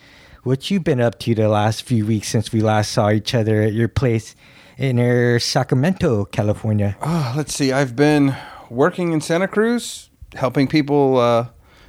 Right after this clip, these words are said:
Speaker 2: breathe more effectively <laughs> and, uh, using the ice, you know, for what it does. It brings you in the moment. So, been trying to help and,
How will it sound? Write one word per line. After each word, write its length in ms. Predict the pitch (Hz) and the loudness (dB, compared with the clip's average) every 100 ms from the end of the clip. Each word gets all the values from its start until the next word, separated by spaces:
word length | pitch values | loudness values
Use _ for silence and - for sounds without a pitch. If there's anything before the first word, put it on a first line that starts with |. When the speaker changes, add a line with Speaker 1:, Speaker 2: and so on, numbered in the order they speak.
| - | -14
Speaker 2:
breathe 380 | 127 131 180 156 | 0 2 2 2
more 240 | 156 165 | 2 2
effectively 600 | 151 - 175 190 190 220 - - - - - | 2 0 -2 -2 -4 -6 -10 -20 -20 -20 -14
<laughs> 360 | 117 127 - - | -4 -2 -2 0
and, 360 | - 127 123 - - - - - - - _ - - | 0 0 -2 -8 -20 -20 -20 -20 -20 -20 _ -20 -8
uh, 260 | 120 117 113 | -4 -2 0
using 380 | 123 147 156 151 | 0 2 4 4
the 80 | |
ice, 600 | 131 135 170 - - - - - - - - - - | 2 2 0 -4 -8 -8 -10 -8 -8 -8 -14 -14 -6
you 140 | - 147 | 0 2
know, 240 | 120 143 - - - - - - - | 4 0 -2 -16 -20 -20 -20 -20 -18
for 180 | - 120 | -8 -4
what 120 | 131 | -2
it 100 | 143 | -2
does. 300 | 170 185 147 | -2 -2 -4
It 80 | 120 | -6
brings 240 | 131 131 | -4 -2
you 80 | 139 | -2
in 60 | 143 | 0
the 60 | |
moment. 420 | 139 160 160 143 - _ - - - - | 0 0 0 -4 -8 _ -20 -20 -20 -20
So, 460 | - 117 120 117 117 | -10 -6 -6 -8 -12
been 520 | - - 123 120 113 - | -18 -8 -4 -4 -6 -6
trying 220 | 120 120 | -2 0
to 80 | 120 | 0
help 320 | 120 135 135 | 2 2 2
and, 400 | 123 113 113 113 | -2 -2 -4 -8